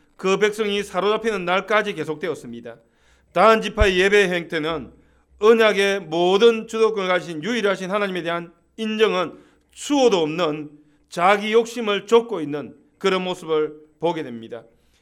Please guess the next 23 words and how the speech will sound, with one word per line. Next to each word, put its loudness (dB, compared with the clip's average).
이 0
사실을 -2
본문은 -6
이렇게 -6
말합니다. -10
삼십일 -12
절에 -6
"하나님의 0
집에 -2
실려 -4
있는 -6
동안에 -8
미가가 0
만든 -4
신상, -12
새긴 -6
신상이 -10
다한 -2
자손에게 -8
있었더라"라고 -10
그렇게 -10
말합니다. -18
그들은 -2